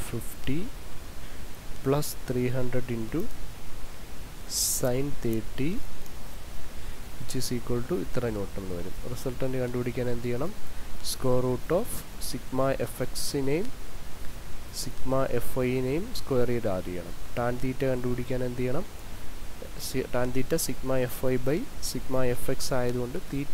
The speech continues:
കണ്ടുപിടിക്കാൻ എന്ത് ചെയ്യണം? Tan inverse of ഇതിൻ്റെ modulus എടുത്തിട്ട് ചെയ്താൽ മതി. കാര്യം positive value മാത്രം എടുത്താൽ മതി. എന്നിട്ട് റിസൾട്ടന്റ് എന്ന് പറയുന്നത് ഇതാണെങ്കിൽ അവിടെ രണ്ട് കമ്പോണൻസ് എന്ന് പറയുന്നത് തീറ്റ ഇത് വരും, ഇതെന്ന് പറയുന്നത്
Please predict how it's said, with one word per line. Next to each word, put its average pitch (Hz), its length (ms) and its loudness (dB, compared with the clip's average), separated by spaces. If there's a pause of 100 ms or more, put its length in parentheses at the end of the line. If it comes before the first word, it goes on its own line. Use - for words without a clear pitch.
കണ്ടുപിടിക്കാൻ 120 500 0
എന്ത് 120 100 0
ചെയ്യണം? 131 220 0 (760)
Tan 127 320 2
inverse 123 440 -2 (120)
of 220 100 -2 (280)
ഇതിൻ്റെ 139 280 -2
modulus 143 400 4
എടുത്തിട്ട് 131 320 2 (120)
ചെയ്താൽ 110 300 2
മതി. 90 160 0 (120)
കാര്യം 127 280 -2
positive 127 400 -2
value 123 240 0 (800)
മാത്രം 127 440 -2
എടുത്താൽ 98 340 -2
മതി. 95 160 -2 (180)
എന്നിട്ട് 123 360 -2 (160)
റിസൾട്ടന്റ് 135 540 -2
എന്ന് 135 140 0
പറയുന്നത് 123 360 -2
ഇതാണെങ്കിൽ 120 500 -2 (540)
അവിടെ 123 240 2
രണ്ട് 123 160 -4 (100)
കമ്പോണൻസ് 120 640 0
എന്ന് 123 160 -4
പറയുന്നത് 117 360 0 (180)
തീറ്റ 117 280 0 (140)
ഇത് 120 120 -4
വരും, 135 180 -4 (160)
ഇതെന്ന് 127 280 -6
പറയുന്നത് 120 300 2